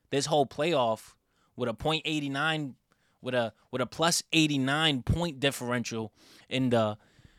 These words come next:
in, in, in the fourth quarter. They gotta turn it on. You know, with this Nuggets team, you gotta set the tone from the get, like in game two, like, like how they did in game two.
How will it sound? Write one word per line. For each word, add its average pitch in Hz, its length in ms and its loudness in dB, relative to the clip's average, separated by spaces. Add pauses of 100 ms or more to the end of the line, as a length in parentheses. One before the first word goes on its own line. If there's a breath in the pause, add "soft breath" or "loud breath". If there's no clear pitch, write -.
(340 soft breath)
in, 127 220 0 (160)
in, 127 260 -4 (460)
in 143 140 6
the 127 80 4
fourth 160 320 0
quarter. 151 480 4
They 156 100 0
gotta 214 220 4
turn 190 260 2
it 165 60 2
on. 180 340 0
You 127 120 -4
know, 135 100 0
with 131 240 0
this 180 200 0
Nuggets 185 320 0
team, 202 280 2
you 165 100 4
gotta 220 240 0
set - 300 -2
the 175 80 2
tone 170 400 0
from 156 240 -4
the 107 240 -6
get, 160 240 2 (440)
like 120 160 -2
in 117 120 -4
game 131 340 0
two, 117 340 -4
like, 120 280 -4
like 127 220 0
how 151 180 6
they 156 160 4
did 147 180 4
in 127 140 2
game 120 280 0
two. 107 280 -4